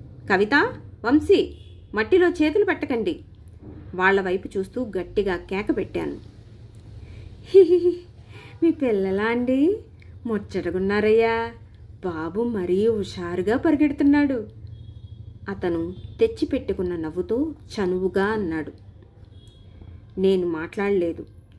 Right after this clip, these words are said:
అతనితో మాట్లాడటానికి మనసు అసలు సుముఖంగా లేదు. అయినా ఆ వ్యక్తి నన్ను వదిలిపెట్టలేదు.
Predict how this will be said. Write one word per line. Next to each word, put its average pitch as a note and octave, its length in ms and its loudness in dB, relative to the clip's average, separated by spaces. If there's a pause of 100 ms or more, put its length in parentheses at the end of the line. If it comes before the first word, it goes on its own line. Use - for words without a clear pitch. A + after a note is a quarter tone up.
(120)
అతనితో A3 360 -2
మాట్లాడటానికి A#3 840 -2
మనసు F#3 420 -2
అసలు B3+ 300 0
సుముఖంగా B3 600 2
లేదు. F#3 320 -4 (840)
అయినా F#3+ 560 0
ఆ F#3 180 -2
వ్యక్తి F3+ 360 0
నన్ను G3 320 -2
వదిలిపెట్టలేదు. F#3 840 -2